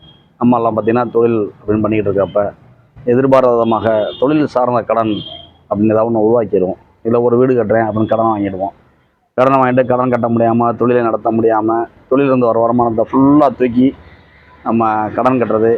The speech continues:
இப்படி போறப்ப தொழில் தடுமாறும். இப்படி இருக்கும் பொழுது, நமக்கு ரொம்ப அறிஞ்சவங்க, பழகினவங்க,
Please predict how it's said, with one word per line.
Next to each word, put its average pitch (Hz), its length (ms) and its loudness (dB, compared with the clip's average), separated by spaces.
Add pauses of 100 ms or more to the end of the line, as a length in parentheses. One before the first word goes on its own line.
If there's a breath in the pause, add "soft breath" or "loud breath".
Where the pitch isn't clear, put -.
(100)
இப்படி 120 240 0
போறப்ப 139 400 2
தொழில் 147 360 0
தடுமாறும். 117 420 0 (400)
இப்படி 147 260 -2
இருக்கும் 196 380 4
பொழுது, 139 500 2 (640)
நமக்கு 151 340 2
ரொம்ப 185 360 4
அறிஞ்சவங்க, 147 500 4 (120)
பழகினவங்க, 117 680 0